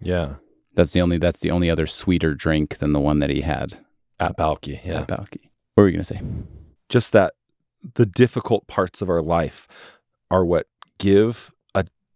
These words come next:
Speaker 1: our experiences this dynamic range of interestingness. We have to get outside of the self-conscious comfort and allow ourselves to be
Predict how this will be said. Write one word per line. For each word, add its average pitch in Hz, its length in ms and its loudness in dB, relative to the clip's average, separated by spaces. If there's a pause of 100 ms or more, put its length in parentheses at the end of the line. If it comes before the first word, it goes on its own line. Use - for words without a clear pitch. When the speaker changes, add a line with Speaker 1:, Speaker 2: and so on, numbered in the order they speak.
(200)
Speaker 1:
our 90 160 2
experiences 101 960 -2
this 85 240 -2
dynamic 80 680 -2
range 76 520 -4
of 65 180 -12
interestingness. 71 1160 -6 (220)
We 82 80 0
have 78 140 -2
to - 60 -8
get 76 200 -2
outside 80 440 -2
of 67 100 -8
the 78 60 -6
self-conscious - 880 -4
comfort - 720 -10 (1080)
and 90 120 -4
allow 80 300 0
ourselves 80 340 -2
to - 60 -12
be 82 140 -10